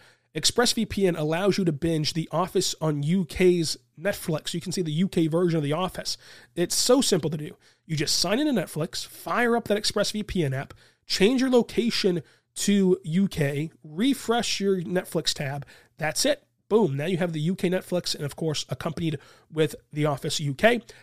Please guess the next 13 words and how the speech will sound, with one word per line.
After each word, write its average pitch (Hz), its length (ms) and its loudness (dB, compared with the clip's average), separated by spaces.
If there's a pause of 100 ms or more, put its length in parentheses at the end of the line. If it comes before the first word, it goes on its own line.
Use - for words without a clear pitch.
ExpressVPN 226 760 2
lets 190 240 0
you 208 80 -2
control 202 640 2 (180)
where 208 340 2
you 185 160 0
want 165 200 0
sites 160 300 -2
to 143 80 -8
think - 360 -2
you 156 160 0
are 139 260 0 (320)
located. - 560 -2